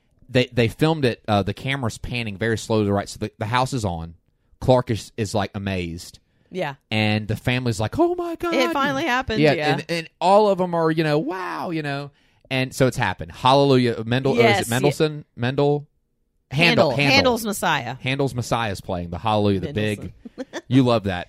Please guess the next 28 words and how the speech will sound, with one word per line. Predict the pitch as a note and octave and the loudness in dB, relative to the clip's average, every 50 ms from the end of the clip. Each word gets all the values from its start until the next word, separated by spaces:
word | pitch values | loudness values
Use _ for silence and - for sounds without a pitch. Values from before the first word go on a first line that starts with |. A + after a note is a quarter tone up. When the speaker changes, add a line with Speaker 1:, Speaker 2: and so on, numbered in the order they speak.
| _ - | _ -4
Speaker 2:
I | - G3 G#3 | -2 0 0
do, | G3+ F#3+ D3 B2 B2 | 0 0 -2 -4 -6
Speaker 1:
Uh, | G2+ | -6
Speaker 2:
I | - - | -8 -8
do. | D3 | -8
It's | A#2+ B2+ C#3 | -8 -10 -10
beautiful. | - - D#3+ D3+ C#3 - F#2 F2 F2 F2 | -10 -8 -8 -8 -8 -8 -8 -8 -6 -8
Speaker 1:
oh, | D#2+ D2 D2 | -8 -10 -12
because | - - - A2+ - | -8 -4 -4 -4 -2
it | - B2 A#2+ A#2 - | -4 -6 -6 0 4
builds | C3+ D3 E3 E3+ C#3 - - | 4 6 6 4 2 -2 -2
to | - A2 | -4 -2
that. | F#2+ F2 F2 G2 | -2 -4 -4 -6
That's | A#2+ - - | -8 -6 -6
the | C#3+ B2+ - | -6 -6 -4
end | C3 C3 B2 G#2 | -4 -4 -2 -2
of | F2+ | -2
it, | F2 - | -2 -4
right? | F2+ F2+ F#2 - - - - _ - - _ - | -6 -6 -6 -8 -10 -16 -20 _ -20 -20 _ 0
'Cause | D3 C#3+ | 2 4
Speaker 2:
Yeah, | B3 B3+ C4 A#3+ G#3+ G3+ | 6 8 8 8 8 6
'cause | G#3 A3 A3 | 2 -2 -4
it's | G#3+ G#3+ | 0 2
actually | A#3+ C4+ C4+ - A#3+ E3+ | 2 2 2 0 -2 -4
a | G3 | -4
very | F3 D3 B2+ B2+ D#3 F#3 G3 G#3 G#3+ G#3 G3 F#3 | -4 -6 -10 -4 0 2 2 2 2 2 0 0
long, | F3 E3 D#3+ E3 E3+ F3 E3+ E3 D#3+ D#3 D3+ D3+ D3 C#3+ - - - | 0 -2 0 2 2 2 2 0 -2 -4 -6 -8 -12 -14 -14 -10 -6
um, | C#3+ D3 C#3 C#3 C3+ C3 B2 A#2+ A2+ G#2+ - | -6 -4 -4 -4 -6 -8 -10 -12 -14 -18 -20